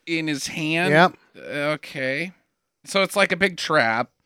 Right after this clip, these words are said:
Speaker 1: And instead, Ashton's there, and he's being all kooky, and he's like, "Ha, ha, ha, gotcha.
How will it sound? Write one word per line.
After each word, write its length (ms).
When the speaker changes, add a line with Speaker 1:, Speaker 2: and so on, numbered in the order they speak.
Speaker 1:
And 360
instead, 320
Ashton's 460
there, 180
and 80
he's 120
being 220
all 120
kooky, 440
and 80
he's 160
like, 280
"Ha, 160
ha, 180
ha, 300
gotcha. 500